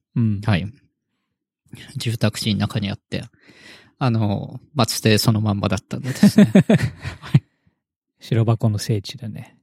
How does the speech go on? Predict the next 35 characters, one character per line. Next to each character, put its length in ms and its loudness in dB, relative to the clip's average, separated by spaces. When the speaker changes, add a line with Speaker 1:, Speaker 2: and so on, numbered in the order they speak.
Speaker 2:
そ 180 -6
う 40 -8
で 80 -14
す 140 -10
ね。 260 -6
白 220 0
箱 220 2
の 80 0
ポ 140 0
ス 120 -6
タ 80 -4
ー 40 -6
と 100 -14
か 100 -10
が 280 -12
い、 100 -14
い 100 -6
っ 80 -12
ぱ 120 -4
い 40 -2
貼 100 -8
っ 40 -10
て 140 -12
あ 40 -6
り 100 -12
ま 80 -12
し 100 -8
た 80 -10
け 120 -12
ど 80 -10
も。 200 -14
Speaker 1:
う 80 -2
ん。 340 -2
Speaker 2:
う 40 -12
ん。 220 -14